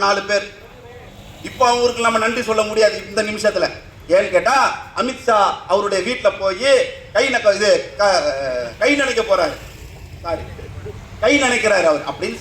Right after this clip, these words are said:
செய்தி வந்திருக்கு. அந்த அதிமுகவுடைய சகோதரருக்கும் நம்ம நன்றி சொல்லணும். காரணம் என்னன்னு சொன்னா, இந்த வக்ஃபு சட்டத்துல அவர்களும் நான்கு பேர் ஓட்டு போட்டுக்கிறாங்க. இதே இந்த ஜி கே வாசன் இருக்கிறாரு, தமிழ் மாநில காங்கிரஸ்,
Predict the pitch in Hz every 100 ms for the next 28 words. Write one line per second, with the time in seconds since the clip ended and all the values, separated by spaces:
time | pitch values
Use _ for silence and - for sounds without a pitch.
0 | 214 269 254 233 226 214 - - - -
1 | - - - - - - - - - -
2 | - - - - - - - - - 226
3 | 262 262 220 - - - - 262 302 294
4 | 269 262 254 240 233 226 226 220 202 262
5 | 254 247 269 254 233 254 262 226 240 214
6 | 175 202 254 220 202 196 165 170 233 285
7 | 190 233 262 180 185 - 320 277 220 208
8 | 247 214 254 302 - - 220 269 233 262
9 | 226 208 233 208 247 220 269 269 233 247
10 | 226 208 185 - - - - - - -
11 | - - - 508 571 - 233 269 269 247
12 | 214 226 233 214 202 196 185 180 180 247
13 | 226 202 185 175 175 170 143